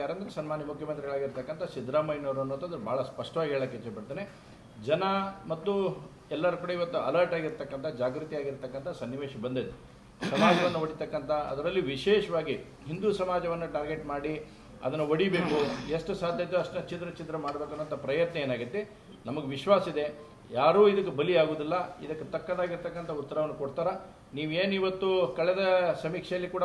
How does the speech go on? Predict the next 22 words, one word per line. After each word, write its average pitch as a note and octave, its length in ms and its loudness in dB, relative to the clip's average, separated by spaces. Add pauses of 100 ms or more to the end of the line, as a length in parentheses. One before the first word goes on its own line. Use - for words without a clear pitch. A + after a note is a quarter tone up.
(120)
ಮಾಡಿದ್ರಿ, D#3 360 0 (800)
ಅತಿ F3+ 160 -2 (120)
ಹೆಚ್ಚಿನ F#3 360 0
ಜನಸಂಖ್ಯೆ F3 500 -2
ಇರ್ತಕ್ಕಂಥ E3 400 -4 (180)
ಸಮಾಜಗಳನ್ನ D#3+ 600 0 (480)
ಮೂರನೇ F3 340 2
ನಾಲ್ಕನೇ F#3 320 2
ಪ್ಲೇಸಿಗೆ E3+ 360 -4
ಒಯ್ಯುವಂಥ E3 260 0 (100)
ಪ್ರಯತ್ನ C#3+ 320 0
ಆಗಿದೆ. B2 200 -2 (520)
ಯಾವ D3+ 160 6 (160)
ಸಮಾಜಗಳು F#3 460 2 (100)
ಒಂದು F3 160 0 (120)
ಎರಡು F3 200 2
ಮೂರು F3 220 -4
ಸ್ಟೇಟಸ್ನಾಗ E3+ 580 -4
ಇರ್ತಿದ್ವೋ E3 360 0 (480)
ಅವ್ನ್ G#3+ 240 4
ತೆಗೆದು G#3 260 6 (140)
ತಮ್ಮ G3+ 220 4